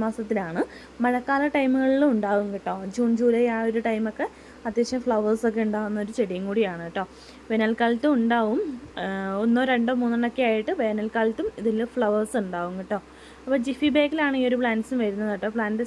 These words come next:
സൈസ് ഈ ഒരു വീഡിയോയിൽ തന്നെ കൊടുത്തിട്ടുണ്ട്. അത്യാവശ്യം വലിയ പ്ലാന്റാണ് കേട്ടോ കൊടുക്കുന്നത്. അപ്പോൾ ഈ ഒരു പ്ലാന്റ് എടുക്കുമ്പോൾ ഇതിനോട് ഒരു ഫ്രീ പ്ലാന്റ്സ് ആണ് നമ്മൾ വെച്ചിട്ടുള്ളത്.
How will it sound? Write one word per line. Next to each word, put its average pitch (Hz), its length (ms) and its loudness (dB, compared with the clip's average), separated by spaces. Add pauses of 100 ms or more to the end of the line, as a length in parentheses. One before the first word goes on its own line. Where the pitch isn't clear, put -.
സൈസ് 220 300 0
ഈ 247 60 2
ഒരു 226 160 4
വീഡിയോയിൽ 214 320 0
തന്നെ 226 200 0
കൊടുത്തിട്ടുണ്ട്. 208 540 -4 (600)
അത്യാവശ്യം 247 320 -4
വലിയ 269 180 -2
പ്ലാന്റാണ് 185 380 -4
കേട്ടോ 190 160 -6
കൊടുക്കുന്നത്. 220 420 -2 (640)
അപ്പോൾ 311 160 2
ഈ - 20 4 (100)
ഒരു 349 100 2
പ്ലാന്റ് 320 280 4
എടുക്കുമ്പോൾ 294 320 2
ഇതിനോട് 294 260 4
ഒരു 302 100 0 (320)
ഫ്രീ 269 200 0
പ്ലാന്റ്സ് 254 300 0
ആണ് 254 100 2
നമ്മൾ 226 180 2
വെച്ചിട്ടുള്ളത്. 214 440 -2